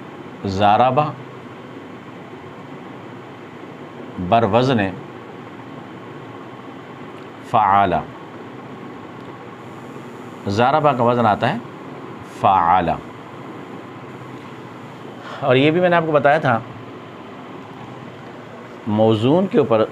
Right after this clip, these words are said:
जो हरकत व सकनात होती हैं, वही वज़न के ऊपर भी हरकत व सकनात आती हैं। ये फ़ा कलमा अगर मुतहरिक है,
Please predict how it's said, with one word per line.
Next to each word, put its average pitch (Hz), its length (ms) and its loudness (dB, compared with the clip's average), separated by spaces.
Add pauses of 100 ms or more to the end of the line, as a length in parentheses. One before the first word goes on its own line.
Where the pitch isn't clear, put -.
(100)
जो 101 180 4
हरकत 110 440 4
व 120 60 4
सकनात 107 460 2
होती 87 220 0
हैं, 87 240 -4 (880)
वही 131 240 6 (260)
वज़न 131 380 4
के 127 100 2
ऊपर 104 180 4
भी 107 80 2
हरकत 98 360 4
व 104 60 -2
सकनात 87 460 2
आती 82 240 0
हैं। 78 160 -8 (1300)
ये 143 380 6 (1800)
फ़ा 131 280 4
कलमा 156 300 4
अगर 147 300 6 (1500)
मुतहरिक 117 560 4
है, 113 260 6